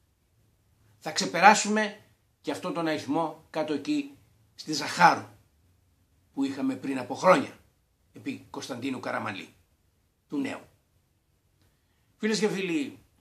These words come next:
τι άλλο να πω; Απλώς να πω τα ειλικρινή μου συλληπιτήρια στις οικογένειες. Και βεβαίως να πω στον Πρωθυπουργό, "Λίγο φιλότιμο, ρε!"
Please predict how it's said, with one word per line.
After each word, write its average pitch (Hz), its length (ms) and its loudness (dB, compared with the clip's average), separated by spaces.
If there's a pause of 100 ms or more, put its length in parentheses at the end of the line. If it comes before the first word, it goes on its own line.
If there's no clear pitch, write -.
(460)
τι 214 140 6
άλλο 190 200 8
να 110 120 -2
πω; - 240 -20 (1160)
Απλώς 202 640 -2 (360)
να 160 160 -6
πω 165 480 -2 (120)
τα 160 120 -6
ειλικρινή 175 460 0
μου 180 100 0
συλληπιτήρια 160 680 0
στις 160 200 -4
οικογένειες. 160 800 -6 (1200)
Και 151 120 -6
βεβαίως 175 600 -2 (240)
να 156 200 -2
πω 175 460 -4 (120)
στον 175 220 -6
Πρωθυπουργό, 156 760 -2 (920)
"Λίγο 170 300 0
φιλότιμο, 196 720 8
ρε!" 233 480 6